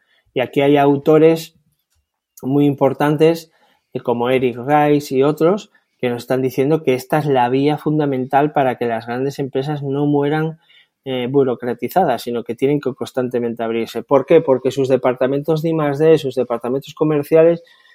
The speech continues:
generan una serie de inercias que pierden el oxígeno de fuera. Eso por un lado. Y por otro lado, estoy observando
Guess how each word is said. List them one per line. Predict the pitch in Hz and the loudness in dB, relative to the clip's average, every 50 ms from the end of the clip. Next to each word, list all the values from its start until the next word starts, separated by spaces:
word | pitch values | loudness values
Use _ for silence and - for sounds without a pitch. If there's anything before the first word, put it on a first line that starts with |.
| _ _ _ | _ _ _
generan | - - - 156 147 156 170 175 165 165 | -16 -2 2 2 4 4 4 4 4 4
una | 165 165 165 160 | 4 2 2 0
serie | 160 - 175 165 165 165 | 2 2 4 4 4 4
de | 160 | 4
inercias | 160 160 170 175 160 156 - 170 170 170 185 180 - _ _ _ _ _ _ _ _ _ | 4 2 2 0 0 0 0 2 2 2 2 -2 -6 _ _ _ _ _ _ _ _ _
que | - 151 147 | 2 2 2
pierden | 151 165 160 165 165 170 180 170 | 4 4 4 6 6 4 4 4
el | 165 151 | 4 4
oxígeno | 143 135 - - 147 139 - 135 123 113 107 | 4 2 2 0 -2 -2 -2 -4 -4 -2 -4
de | 110 104 | -4 -6
fuera. | - - 117 117 - - - _ _ _ _ | -6 -6 -6 -6 -6 -10 -16 _ _ _ _
Eso | 156 - 143 175 | -4 -4 -2 0
por | 151 139 131 | 0 0 0
un | 127 123 117 | 0 -2 -2
lado. | - - - - _ _ _ _ _ _ - _ _ _ | -4 -4 -8 -14 _ _ _ _ _ _ -20 _ _ _
Y | - 139 | -4 0
por | 147 156 165 | 4 6 6
otro | 180 175 220 214 | 6 6 6 6
lado, | 214 202 202 202 196 | 8 8 8 8 8
estoy | 185 - - 170 | 6 4 4 4
observando | 175 175 175 180 175 170 180 185 180 175 170 170 190 240 - | 4 4 4 4 4 4 4 4 2 2 0 0 -2 -6 -10